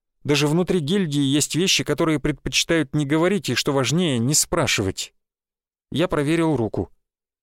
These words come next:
Она всё ещё плохо слушалась, но хотя бы перестала болеть от каждого всполоха хаоса поблизости. А ещё ощущение медленно растущей угрозы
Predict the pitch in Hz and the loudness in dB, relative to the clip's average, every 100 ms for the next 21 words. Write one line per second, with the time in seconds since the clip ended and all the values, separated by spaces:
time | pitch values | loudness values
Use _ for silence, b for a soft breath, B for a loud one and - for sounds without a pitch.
0 | _ - 175 180 208 147 - 143 156 160 | _ -2 0 0 0 0 -2 -2 -2 0
1 | 143 208 214 143 127 - 139 160 170 151 | 0 0 -2 0 0 -2 -4 -2 0 0
2 | 127 165 165 - 170 127 151 160 131 - | -2 0 0 2 2 0 0 -2 -4 -4
3 | 151 127 139 131 - - 139 135 127 - | -2 -2 0 -2 -2 0 0 0 -2 2
4 | 151 117 139 131 135 135 104 - - - | 2 2 0 0 0 0 0 -2 -2 -6
5 | _ _ _ _ _ _ _ _ 127 113 | _ _ _ _ _ _ _ _ -4 0
6 | - 196 139 - 139 - 190 165 151 143 | 0 2 0 0 0 0 0 0 0 0
7 | 160 147 139 139 - 180 - 156 143 143 | 0 0 0 0 0 0 0 2 0 2
8 | 185 143 135 | 2 2 0